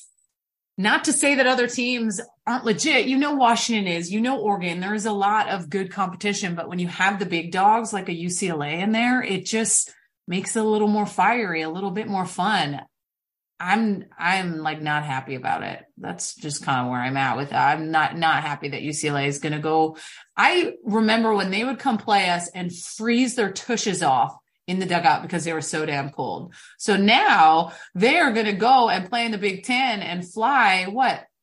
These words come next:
five hours every other weekend? Like,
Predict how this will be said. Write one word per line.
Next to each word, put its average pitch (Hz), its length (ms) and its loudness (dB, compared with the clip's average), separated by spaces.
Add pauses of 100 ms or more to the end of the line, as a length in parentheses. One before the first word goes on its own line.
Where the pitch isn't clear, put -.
(220)
five 214 240 -4
hours 233 500 -2
every 226 300 -4
other 208 160 -4
weekend? 269 580 -2
Like, 214 220 -2